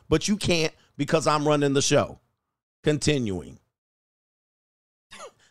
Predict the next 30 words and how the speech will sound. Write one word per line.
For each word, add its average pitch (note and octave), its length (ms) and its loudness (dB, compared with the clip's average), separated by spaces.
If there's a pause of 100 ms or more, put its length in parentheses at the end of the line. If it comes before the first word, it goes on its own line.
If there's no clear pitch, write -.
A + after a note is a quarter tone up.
(120)
I D#3+ 100 -2
gotta F3+ 340 2
pause D#3+ 380 2
it F3+ 120 0
for F3 160 0
fair D3 520 0
use. D#3+ 440 0
Even E3+ 220 -2
though F3 160 0
it's F3+ 120 -4
not F3 200 2
a - 20 0
YouTube F3+ 380 -4
video, C3 460 2 (340)
I D#3 140 0
don't F#3+ 260 0
have D3+ 240 0
the D#3+ 100 -2
copyright. B2 840 0 (360)
You D3+ 200 -6
have C#3+ 420 -2
to D#3 140 2
pause C3 420 4
the B2+ 120 0
video. G#2 600 0 (960)
Let E3+ 240 2
me G#3+ 140 0
do F3+ 220 4
my D#3+ 200 2
show. D3 400 0